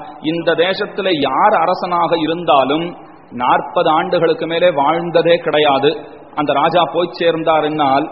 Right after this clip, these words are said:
தகனம் பண்ணுவதற்கு சந்தனக்கட்டைகள் நம்முடைய கடையிலே இருந்துதான் போகும். இந்த ராஜாவுக்கு ஒரு நாற்பத்தைந்து வயது இருக்கும். நித்தியமும் நான் பார்க்கிறேன், நன்றாகத்தான் இருக்கிறார். என் கடையில இருந்து சந்தன மரக்கட்டைகள் போகவே இல்லையே,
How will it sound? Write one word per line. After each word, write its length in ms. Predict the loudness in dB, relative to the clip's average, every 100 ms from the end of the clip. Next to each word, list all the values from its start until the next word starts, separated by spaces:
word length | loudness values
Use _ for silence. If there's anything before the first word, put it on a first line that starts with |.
| -12 -10 2
தகனம் 460 | 4 4 2 0
பண்ணுவதற்கு 640 | -2 -2 0 2 0 -2 -6
சந்தனக்கட்டைகள் 1000 | -6 -2 0 0 -2 -2 -2 -2 -2
நம்முடைய 460 | -2 -4 -2 2 2
கடையிலே 460 | 2 0 0 0 0
இருந்துதான் 720 | 0 -4 -4 0 0 0 -2
போகும். 680 | 0 0 0 -2 -4 -10 -20 -20 -12
இந்த 140 | -2 0
ராஜாவுக்கு 440 | 2 4 2 2
ஒரு 120 | 0
நாற்பத்தைந்து 800 | 2 0 0 -4 -2 -4 0 0
வயது 340 | 2 0 2 0
இருக்கும். 580 | 0 -2 -4 -4 -6 -12 -16 -8
நித்தியமும் 600 | -6 -8 -4 -2 -2 -2
நான் 320 | 0 0 -2
பார்க்கிறேன், 600 | 0 0 0 0 0 0
நன்றாகத்தான் 1000 | -2 -2 0 2 2 0 -2 -2 0 0
இருக்கிறார். 680 | 0 -2 0 2 4 2 2 -6 -18 -20 -4
என் 260 | -2 -2 -2
கடையில 320 | 2 2 2
இருந்து 320 | 0 0 0
சந்தன 380 | 0 0 0 2
மரக்கட்டைகள் 680 | 0 0 0 0 0 0 2
போகவே 400 | 4 6 4 2
இல்லையே, 580 | 0 2 2 2 0